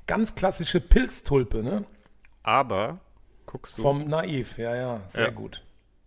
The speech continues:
Speaker 1: Schönes Bierglas aus dem Naiv.
Speaker 2: Ja, hab ich vom Ollinger noch. Muss ich ihm irgendwann mal
Speaker 1: Sehr gut.
Speaker 2: zurückgeben. <laughs>
Speaker 1: <laughs> Okay.
Speaker 2: Prösterchen.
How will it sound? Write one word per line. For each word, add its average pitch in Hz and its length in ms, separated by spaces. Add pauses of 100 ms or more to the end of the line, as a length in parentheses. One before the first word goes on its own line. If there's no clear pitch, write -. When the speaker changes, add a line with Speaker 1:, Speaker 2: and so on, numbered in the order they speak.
(1080)
Speaker 1:
Schönes 135 600
Bierglas 117 520
aus 104 160
dem 107 80
Naiv. 107 520 (280)
Speaker 2:
Ja, 113 200
hab 117 120
ich - 120
vom 123 180
Ollinger 131 360
noch. 101 220 (480)
Muss 110 200
ich - 200
ihm 165 100
irgendwann 127 320
mal 127 120
Speaker 1:
Sehr 107 180
gut. 135 120
Speaker 2:
zurückgeben. 113 500
<laughs> - 0 (1000)
Speaker 1:
<laughs> - 0
Okay. 143 560
Speaker 2:
Prösterchen. 143 560